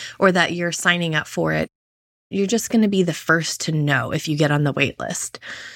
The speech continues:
Now, what kind of trip would I like to plan? And why? What is the benefit? Not just, obviously, like, drinking amazing wine and feeling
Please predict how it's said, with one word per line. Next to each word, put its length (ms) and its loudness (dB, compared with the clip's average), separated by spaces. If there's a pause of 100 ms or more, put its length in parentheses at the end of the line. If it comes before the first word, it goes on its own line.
(140)
Now, 260 6
what 440 2
kind 240 0
of 240 -4
trip 360 0 (140)
would 320 0
I 160 -2
like 220 -2
to 100 -8
plan? 560 -10 (480)
And 220 6
why? 540 0
What 420 2
is 120 -6
the 140 0
benefit? 800 -4 (260)
Not 280 2
just, 360 -4
obviously, 640 -2
like, 340 0
drinking 480 0
amazing 460 0
wine 400 4
and 160 0
feeling 400 0